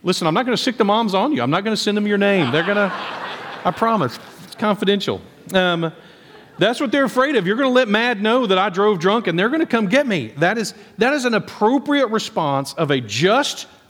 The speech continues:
person to evil and death and destruction, is to go, "I'm not putting up with that. There's a consequence for that. We're gonna shut that stuff down."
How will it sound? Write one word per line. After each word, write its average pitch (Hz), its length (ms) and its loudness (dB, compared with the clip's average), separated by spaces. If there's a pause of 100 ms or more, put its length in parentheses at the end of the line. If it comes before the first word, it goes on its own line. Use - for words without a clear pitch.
person 165 720 0 (160)
to 175 480 2 (200)
evil 175 380 4
and 147 120 2
death 143 280 0
and 131 80 -4
destruction, 135 500 -4
is 120 120 -8
to 143 100 -6
go, 123 240 0 (180)
"I'm 165 80 -2
not 254 140 0
putting 214 180 0
up 262 140 -4
with - 100 -4
that. 107 240 -4 (220)
There's 262 200 2
a 311 60 -6
consequence - 640 0
for 143 140 -2
that. 104 240 -2 (180)
We're 160 100 0
gonna 294 140 2
shut 240 240 -2
that 208 140 0
stuff 180 260 0
down." 117 400 -2